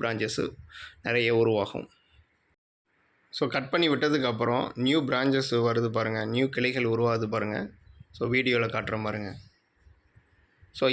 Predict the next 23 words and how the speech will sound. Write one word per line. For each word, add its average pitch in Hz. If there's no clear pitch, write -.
இந்த 123
மாதிரி 143
கட் 117
பண்ணி 147
விட்டா 123
தான் 151
அதுலேருந்து 117
புது 135
புது 120
கிளைகள் 123
வந்து 117
உருவாகுங்க. 113
ஃபேன்சி 156
தொட்டியிலேருந்து 113
அந்த 117
செடியை 120
வந்து 117
நான் 113
இருபது 127
லிட்டர் 113
பக்கெட்டுக்கு 117
மாத்திட்டேன். 110
So, 123